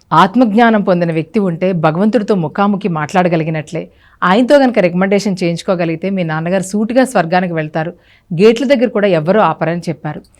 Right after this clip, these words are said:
ఇక అతను బుద్ధుడిని వెతుక్కుంటూ వెళ్ళాడు. గౌతముడు ఊరు బయట ఉన్న ఒక పెద్ద సరస్సు ఎదురుగుంటా ఉన్న చెట్టు కింద కూర్చుని ఉన్నాడు.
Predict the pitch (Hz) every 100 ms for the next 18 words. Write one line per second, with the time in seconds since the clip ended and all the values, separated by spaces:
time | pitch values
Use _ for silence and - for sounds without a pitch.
0 | _ - 254 254 226 196 160 165 240 226
1 | 180 185 196 196 220 170 156 147 180 _
2 | _ _ _ 165 175 214 311 277 196 185
3 | 208 214 196 185 170 170 165 175 175 165
4 | 269 240 180 190 233 180 170 170 165 175
5 | 160 - 170 202 208 196 165 - 180 160
6 | 151 147